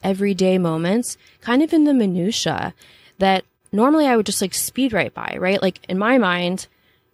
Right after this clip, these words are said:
meditation is something you sit and do for twenty minutes, and then you just move into your day and bam, bam, bam, go through everything. And what I've started to realize after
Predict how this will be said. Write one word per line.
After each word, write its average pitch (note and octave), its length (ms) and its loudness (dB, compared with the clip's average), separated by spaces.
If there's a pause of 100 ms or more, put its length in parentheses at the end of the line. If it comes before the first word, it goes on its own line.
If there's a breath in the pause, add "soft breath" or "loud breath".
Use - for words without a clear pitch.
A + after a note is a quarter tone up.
(240)
meditation G3 640 0
is F3+ 120 -2
something F3+ 320 -4
you F3 80 -2
sit F3 200 -4
and E3+ 100 -4
do E3+ 140 -6
for E3+ 100 -8
twenty E3 300 0
minutes, A3 520 2 (300 loud breath)
and F3 160 2
then F3 140 4
you F3 100 2
just D#3+ 220 -2
move F#3 180 2
into G3 220 0
your F3 80 0
day D3+ 260 -2
and D#3 240 -8
bam, F#3 180 2
bam, F3 200 2
bam, D3+ 180 -2
go F3+ 160 0
through F3+ 200 -4
everything. F3+ 600 -4 (580 soft breath)
And F#3+ 120 -2
what F#3+ 100 2
I've F#3+ 100 2
started A3 300 0
to G#3+ 140 2
realize F#3 640 4
after E3 520 -2